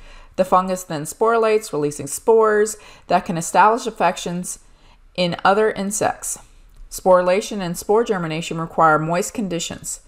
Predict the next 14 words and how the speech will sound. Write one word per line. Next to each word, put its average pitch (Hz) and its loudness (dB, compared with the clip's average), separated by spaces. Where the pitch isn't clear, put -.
Some 226 0
fungi 170 2
is 147 2
formulated 170 2
in 156 -4
oil 180 4
to 156 -6
improve 156 0
infectivity. 160 -2
Fungi 220 4
can 220 -2
infect 190 0
insects 208 2
of 202 2